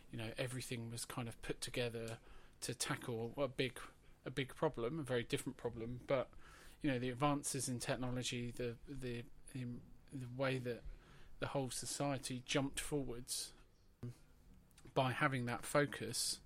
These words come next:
you know, I, I kind of feel like there, there could be some big advances.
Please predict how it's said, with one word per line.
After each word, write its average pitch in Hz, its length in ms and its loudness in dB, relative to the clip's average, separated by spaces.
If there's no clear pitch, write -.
you 147 80 -4
know, 120 100 -2
I, 190 100 2
I 151 120 2
kind 127 240 4
of 120 40 -6
feel 131 220 4
like 113 220 2
there, 120 180 2
there 131 100 8
could - 320 4
be 113 160 0
some 117 200 0
big 113 200 0
advances. 113 800 -4